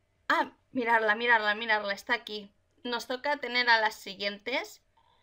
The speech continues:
Vamos a ver, guarda esto ahora, porque me parece que la, mirad qué mayordoma. La mayordoma e-, es guapísima, ¿eh, chicos? Es guapísima. Anne se llama.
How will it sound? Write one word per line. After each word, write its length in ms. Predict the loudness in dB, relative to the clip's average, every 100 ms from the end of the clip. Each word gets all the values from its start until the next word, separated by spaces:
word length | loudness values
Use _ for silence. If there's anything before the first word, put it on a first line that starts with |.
| _ _ _ _ _
Vamos 340 | -2 -2 -2 -4
a 40 |
ver, 300 | -4 -4 -6 -6
guarda 420 | 2 2 4 0
esto 360 | 0 -6 -8 -4
ahora, 480 | 0 0 0 -4 -8
porque 240 | -12 -10
me 120 | -10
parece 340 | -4 -4 -2 -4
que 100 | 0
la, 280 | 0 -2 -8 _ _ _ -8
mirad 300 | 0 0 0
qué 140 | -4
mayordoma. 840 | 0 0 0 -2 -2 -4 -4 -8 -10 _ _ _ -4
La 180 | 0
mayordoma 640 | 4 4 2 -2 0 2 0
e-, 100 | -2
es 200 | -4 -4
guapísima, 720 | -2 0 0 0 -8 -6 -4 -4
¿eh, 120 | -6
chicos? 640 | -14 -8 -2 -2 -2 -16 _ _ _ _ _ _ _ _ _
Es 160 | 0 2
guapísima. 880 | 4 2 0 -6 -6 -6 -4 -6 -10 _ _ _ _ _ _ _ -20 -20 4
Anne 420 | 8 8 6 -6 -12
se 320 | -16 -6 0
llama. 480 | 2 2 -2 -6